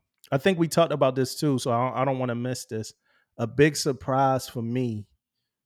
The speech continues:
was the khaki support. A big surprise for me was the khaki support, uh, for a few reasons.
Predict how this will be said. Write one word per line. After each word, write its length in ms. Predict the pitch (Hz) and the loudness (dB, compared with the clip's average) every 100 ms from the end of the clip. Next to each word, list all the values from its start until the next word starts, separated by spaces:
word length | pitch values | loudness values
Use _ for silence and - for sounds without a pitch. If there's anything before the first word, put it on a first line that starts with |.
| _ | _
was 680 | - 110 110 107 104 101 - - _ _ _ _ _ _ _ _ - - | -4 0 2 0 -2 -6 -12 -18 _ _ _ _ _ _ _ _ -20 -12
the 180 | 110 123 | -2 -2
khaki 500 | - 151 139 - 87 _ _ _ _ _ - | 2 0 0 -4 -14 _ _ _ _ _ -10
support. 440 | - 107 120 95 - _ _ _ - | -8 -4 -4 -4 -8 _ _ _ -12
A 80 | 107 | 0
big 220 | 147 160 | 0 2
surprise 440 | 175 147 175 151 | 0 2 4 4
for 80 | 160 | 2
me 120 | 147 | -2
was 140 | 135 127 | -2 -4
the 100 | 117 | -4
khaki 360 | 143 131 123 | -2 -2 -4
support, 480 | 110 113 - 110 107 - - - _ _ _ _ - | -10 -8 -6 -4 -6 -14 -20 -20 _ _ _ _ 2
uh, 240 | 127 123 | 4 4
for 220 | - 185 | 4 6
a 40 | 170 | 4
few 240 | - 226 | 4 2
reasons. 540 | 190 160 160 180 - | 6 4 4 -4 -10